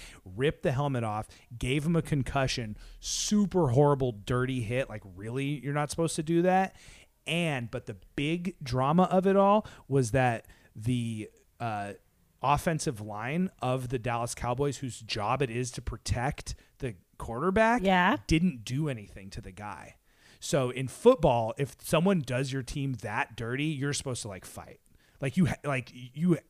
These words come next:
Speaker 1: like, it's so aggressive <laughs> and so, like, violent
Speaker 2: Was
Speaker 1: that
Speaker 2: that Tom Brady?
Speaker 1: No, t-, no, Tom Brady's not involved in any way, shape,
Speaker 2: Oh,
Speaker 1: or form.
Speaker 2: so they still hate him even though he's not playing
Speaker 1: No, I
Speaker 2: anymore?
Speaker 1: s-, I brought up Tom Brady just as an example of someone
Speaker 2: <laughs> Y'all
Speaker 1: very
Speaker 2: are some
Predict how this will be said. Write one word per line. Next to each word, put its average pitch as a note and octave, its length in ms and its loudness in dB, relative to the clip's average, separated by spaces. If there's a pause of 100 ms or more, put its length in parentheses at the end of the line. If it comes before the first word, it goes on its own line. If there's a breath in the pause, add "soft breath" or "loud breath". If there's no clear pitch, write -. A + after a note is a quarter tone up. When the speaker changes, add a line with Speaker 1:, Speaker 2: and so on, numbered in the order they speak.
(120)
Speaker 1:
like, C#3 180 0
it's C3 160 0
so E3 340 10
aggressive C#3 680 0
<laughs> - 180 -8
and G3 60 2
so, - 560 -4
like, C3 220 -8
violent B2 600 -4 (480 loud breath)
Speaker 2:
Was G#3+ 160 6
Speaker 1:
that A#3+ 180 6
Speaker 2:
that A3 60 -2
Tom G#3+ 160 0
Brady? F#3 460 -6 (140)
Speaker 1:
No, D#3 360 0
t-, - 200 -14
no, G2 360 -12
Tom A2 180 -10
Brady's F#2 560 -14
not F2 140 -16
involved E2 320 -20
in E2+ 80 -16
any D#2 160 -20
way, - 80 -20 (120)
shape, - 140 -14
Speaker 2:
Oh, - 60 6
Speaker 1:
or - 60 2
form. A#3 140 -6
Speaker 2:
so A#3 140 2
they A#3+ 140 4
still C4+ 240 8
hate A3+ 260 2
him C4+ 160 4
even A#3+ 160 0
though A#3 80 2
he's A#3 140 2
not A3+ 160 -2
playing G#3 280 -2
Speaker 1:
No, A3 120 12
I G#3 140 10
Speaker 2:
anymore? C4 80 6
Speaker 1:
s-, - 80 2
I A3+ 200 10
brought B3 220 10
up G#3+ 100 8
Tom D#3+ 280 6
Brady C#3 260 2
just C3 200 -4
as C#3 120 -6
an D3 80 -2
example C3+ 560 -2
of B2 100 -4
someone C3+ 320 -2
Speaker 2:
<laughs> B2 60 -6
Y'all B2+ 80 -4
Speaker 1:
very C3 140 4
Speaker 2:
are - 40 4
some - 80 2